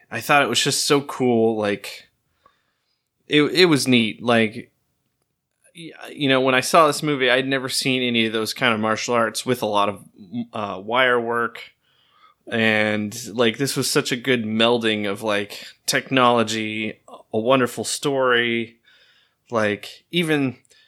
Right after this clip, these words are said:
and there's, like, kind of, like, a romance in this, but it's not, it's, like, real subtle. Like, this was just,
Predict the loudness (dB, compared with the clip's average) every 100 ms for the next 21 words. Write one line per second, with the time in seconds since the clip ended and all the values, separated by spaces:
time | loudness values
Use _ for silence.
0 | _ _ -2 0 2 0 -2 -2 0 0
1 | 0 -2 -2 -2 -2 -2 -2 -4 -6 -6
2 | -6 -8 -6 -4 0 0 0 -2 -2 -2
3 | -4 -2 0 0 0 4 4 6 4 2
4 | -2 -2 -2 -2 -2 -2 -2 -4 -8